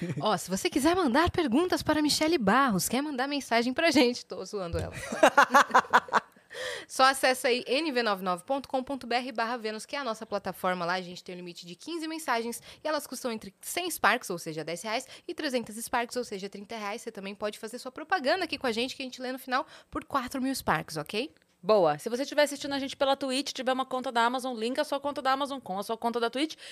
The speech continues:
Speaker 2: porque isso vai te dar um sub grátis por mês e você consegue apoiar o nosso canal sem gastar dinheiro. Então, linka lá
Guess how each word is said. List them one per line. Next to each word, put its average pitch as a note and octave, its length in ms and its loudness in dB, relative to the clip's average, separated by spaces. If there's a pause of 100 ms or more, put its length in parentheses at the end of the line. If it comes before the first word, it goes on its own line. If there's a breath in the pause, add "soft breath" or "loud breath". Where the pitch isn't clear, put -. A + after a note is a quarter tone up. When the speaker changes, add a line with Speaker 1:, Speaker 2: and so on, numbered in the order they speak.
(180 loud breath)
Speaker 2:
porque F4+ 160 2
isso F4 100 0
vai E4+ 100 4
te E4+ 80 -6
dar E4 120 6
um E4+ 80 0
sub E4 200 -2
grátis C4+ 320 4
por C4+ 140 0
mês B3+ 180 0
e B3+ 80 -12
você C4 120 -8
consegue C4 320 -4
apoiar B3+ 220 2
o A#3 40 -2
nosso B3 160 -6
canal B3+ 180 -2
sem D4 300 -8
gastar D#4 280 -4
dinheiro. C#4+ 360 -8 (240 loud breath)
Então, C#4 180 0
linka D#4 220 0
lá C#4+ 240 2